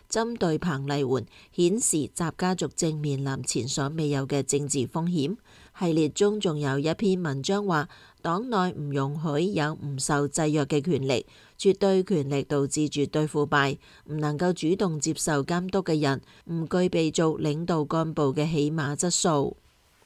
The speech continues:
中原話，中共官員都被中央紀律檢查委員會監督，唯一唔被監督嘅應該就係習近平啦。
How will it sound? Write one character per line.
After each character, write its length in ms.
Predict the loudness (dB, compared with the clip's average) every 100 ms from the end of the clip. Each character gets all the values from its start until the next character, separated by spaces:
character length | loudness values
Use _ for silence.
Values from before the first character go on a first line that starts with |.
| -20 _
中 240 | -6 0
原 180 | 2 2
話， 260 | 2 2 2
中 260 | 0 2
共 260 | 0 -2 -2
官 300 | -2 0 2
員 280 | 2 2 0
都 160 | -2
被 280 | 2 2 0
中 240 | 0 -2
央 260 | 0 -2 0
紀 160 | 2 2
律 100 | 2
檢 320 | 0 -2 0
查 240 | 0 -2
委 180 | 0 0
員 160 | 0 -2
會 260 | 0 0 0
監 280 | 0 0
督， 160 | 0 0 -4 -20 -20 -8
唯 220 | -2 2
一 80 | 2
唔 300 | 0 -2 -2
被 200 | 2 2
監 260 | 2 -2 0
督 140 | -2
嘅 200 | 0 -2
應 200 | 0 -2
該 160 | 0 -2
就 100 | -2
係 240 | -2 -2 -2
習 160 | -2 -2
近 180 | -2
平 200 | -2 -2
啦。 180 | 0 0